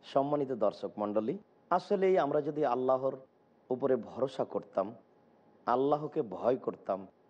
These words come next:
আল্লাহর দয়াকে জানতে পারতাম, আল্লাহর ক্ষমাকে বুঝতাম, তাহলে পাপ করে নিরাশা হতাম না।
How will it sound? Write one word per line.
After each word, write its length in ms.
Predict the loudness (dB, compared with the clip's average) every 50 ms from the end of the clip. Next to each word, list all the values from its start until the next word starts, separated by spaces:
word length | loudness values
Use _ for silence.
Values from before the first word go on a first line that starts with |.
| _ -2
আল্লাহর 420 | 0 0 2 4 2 2 0 0 -4
দয়াকে 420 | 0 2 4 4 4 2 -2 -6
জানতে 380 | -8 -6 -8 -8 -8 -6 -8 -6
পারতাম, 460 | -8 -8 -10 -8 -10 -8 -8 -10 -12 _ _ _ _ _ _ _ _ _ -2
আল্লাহর 400 | 0 2 4 4 2 2 0 -2
ক্ষমাকে 520 | -8 -8 -10 -6 -4 -2 -2 -2 -2 -4 -6
বুঝতাম, 600 | -4 -4 -6 -6 -6 -6 -2 -2 -2 -2 -6 -18 -20 _ _ _ _ 0
তাহলে 540 | 0 0 2 0 -4 -4 -4 -6 -6 -8 -14 _ _ _ _ _ _ _ _ _ _ _ _ 2
পাপ 200 | 2 2 2 0 -8 -4
করে 200 | -2 2 2 2
নিরাশা 400 | 2 2 0 0 0 -2 -4 -14
হতাম 300 | -14 -14 -14 -14 -14 -16
না। 180 | -16 -16 -18 -18